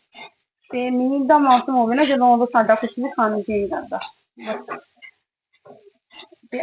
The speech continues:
ਅੱਜ ਚਲੋ ਮੈਂ ਕਿਹਾ ਵੀ ਹਨਾ, ਹੁਣ ਕੀ ਬਣਾਈਏ? ਬੱਚੇ ਕਹਿੰਦੇ, "ਮੰਮੀ, ਅਸੀਂ ਤਾਂ, ਸਾਡਾ ਜੀ ਨੀ ਕਰਦਾ, ਤੁਸੀਂ ਸਾਨੂੰ ਨਾ ਪਨੀਰ ਦੀ ਭੁਰਜੀ ਬਣਾ ਦਿਓ, ਉਹਦੇ ਨਾਲ ਤਾਂ ਅਸੀਂ ਇੱਕ ਅੱਧੀ ਰੋਟੀ ਖਾ ਲਾਂਗੇ, ਹੁਣ ਤਾਂ ਸਾਡਾ ਦਿਲ ਨੀ ਕਰਦਾ।" ਵੈਸੇ ਵੀ ਖਾਣ 'ਚ ਬਹੁਤ ਟੇਸਟੀ ਬਣਦੀ ਹੈ ਇਹ,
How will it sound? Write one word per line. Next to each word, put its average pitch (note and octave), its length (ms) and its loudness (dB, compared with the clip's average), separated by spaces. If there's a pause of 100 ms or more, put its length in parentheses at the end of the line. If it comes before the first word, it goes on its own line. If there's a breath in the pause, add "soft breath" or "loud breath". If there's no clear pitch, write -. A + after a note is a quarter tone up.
ਅੱਜ A#3 180 -2
ਚਲੋ A#3+ 300 -2 (200)
ਮੈਂ A#3+ 200 -2
ਕਿਹਾ B3 200 -6
ਵੀ B3+ 100 -4
ਹਨਾ, A#3+ 220 -6 (180)
ਹੁਣ A#3+ 180 -8
ਕੀ A#3 200 -6
ਬਣਾਈਏ? A3 420 0
ਬੱਚੇ A3 260 -6
ਕਹਿੰਦੇ, A3+ 240 -4
"ਮੰਮੀ, A#3+ 320 0
ਅਸੀਂ A#3 220 -8
ਤਾਂ, A#3 140 -4 (440)
ਸਾਡਾ G#3 200 -8
ਜੀ G#3 200 -6
ਨੀ G#3 120 -4
ਕਰਦਾ, G#3+ 320 2
ਤੁਸੀਂ A#3+ 260 -6
ਸਾਨੂੰ G#3+ 240 -2
ਨਾ A3+ 80 -4
ਪਨੀਰ A3 300 -2
ਦੀ G3 120 -4
ਭੁਰਜੀ A3+ 300 0
ਬਣਾ G#3 200 2
ਦਿਓ, G#3+ 120 4
ਉਹਦੇ A3+ 120 4
ਨਾਲ B3 180 2
ਤਾਂ A#3 100 0
ਅਸੀਂ A3 160 -4
ਇੱਕ - 120 -8
ਅੱਧੀ F#3+ 140 -2
ਰੋਟੀ A3+ 260 -2
ਖਾ G3+ 160 -4
ਲਾਂਗੇ, A3+ 240 0 (960)
ਹੁਣ A#3 260 -6
ਤਾਂ B3 120 -4
ਸਾਡਾ G#3+ 240 2
ਦਿਲ G3+ 220 0
ਨੀ G3 100 2
ਕਰਦਾ।" A3 340 4 (1900)
ਵੈਸੇ D4 380 0
ਵੀ F4 80 4
ਖਾਣ C4 300 2
'ਚ B3 100 -8
ਬਹੁਤ C4 300 0
ਟੇਸਟੀ B3+ 320 -2
ਬਣਦੀ G3+ 340 -4
ਹੈ G3 80 -4
ਇਹ, E4 120 -2